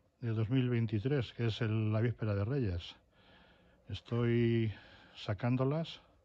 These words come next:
les voy a dejar que se oren un poco y me voy a ir a la cabalgata de Reyes. A ver si me echan los Reyes algo. Bueno, para que veáis un poco lo que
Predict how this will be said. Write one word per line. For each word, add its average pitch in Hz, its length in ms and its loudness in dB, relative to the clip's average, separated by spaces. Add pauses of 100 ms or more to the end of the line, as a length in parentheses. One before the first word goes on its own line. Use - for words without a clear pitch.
(1080)
les 101 80 -2
voy 117 80 2
a - 20 2
dejar 110 240 0
que 107 140 -2
se 117 100 -4
oren 113 260 2
un 110 120 4
poco 143 440 0 (1160)
y 113 60 -4
me 107 160 0
voy 113 140 4
a - 20 4
ir 117 80 2
a - 20 2
la 113 140 2
cabalgata 98 720 0
de 92 160 -2
Reyes. 85 480 -4 (600)
A - 80 -8
ver 113 100 2
si 117 100 -2
me 117 80 4
echan 110 220 0
los 101 100 0
Reyes 98 300 -2
algo. 101 280 -4 (1300)
Bueno, 139 320 4 (1600)
para 104 160 -6
que 107 100 -2
veáis 127 640 2 (1300)
un 127 100 2
poco 135 320 -2
lo 127 220 2
que 104 420 2